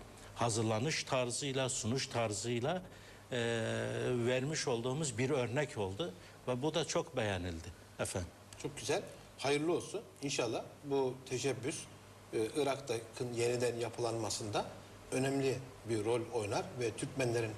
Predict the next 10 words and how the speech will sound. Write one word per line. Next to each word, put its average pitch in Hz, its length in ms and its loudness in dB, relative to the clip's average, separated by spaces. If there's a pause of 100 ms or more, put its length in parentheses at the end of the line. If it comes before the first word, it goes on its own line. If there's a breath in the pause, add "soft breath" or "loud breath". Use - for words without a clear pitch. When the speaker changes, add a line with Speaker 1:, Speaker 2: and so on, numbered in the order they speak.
(100)
Speaker 2:
haklarını, 113 480 0
hukukunu 123 400 0
da 202 120 2 (360 loud breath)
bir 147 100 0
tür - 180 2
korur. 117 320 2 (420 loud breath)
E, 110 300 4 (160)
Sayın, 156 300 2
e, - 40 0 (580)
Batu, 110 300 0